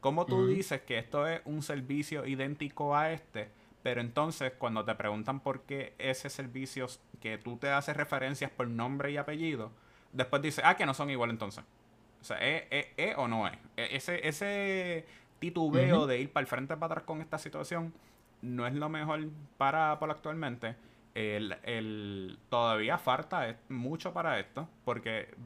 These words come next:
Speaker 1: esto va a causar un gran cambio en la industria de videojuegos, en forma de el mercado de nosotros como consumidor poder acceder y comprar y tener los juegos. A-, el, la semana pasada mencionamos los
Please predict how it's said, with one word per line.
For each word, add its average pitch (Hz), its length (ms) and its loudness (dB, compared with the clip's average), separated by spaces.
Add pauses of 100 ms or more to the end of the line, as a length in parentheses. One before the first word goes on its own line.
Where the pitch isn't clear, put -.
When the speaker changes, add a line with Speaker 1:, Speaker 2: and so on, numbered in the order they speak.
Speaker 1:
esto 120 380 -4
va 151 80 2
a 147 60 -4
causar 156 520 -2
un 127 300 -4
gran 143 360 0 (120)
cambio 165 560 -4
en 107 120 -2
la 104 60 -4
industria 107 560 -6
de 107 240 -4
videojuegos, 117 720 -6 (180)
en 120 280 -6
forma 131 420 0
de 123 140 0
el 127 180 -4
mercado 123 640 -2
de 123 80 -6
nosotros 107 480 -6
como 151 300 -4
consumidor 160 840 -2 (400)
poder 117 400 0
acceder 117 720 -4 (300)
y 113 140 -4
comprar 117 760 -2
y 117 140 -6
tener 110 300 -2
los 123 180 -2
juegos. 98 360 -4 (420)
A-, 117 260 2
el, 113 340 -2
la 113 80 2
semana 120 380 0
pasada 175 480 0
mencionamos 120 720 -2
los 113 140 -2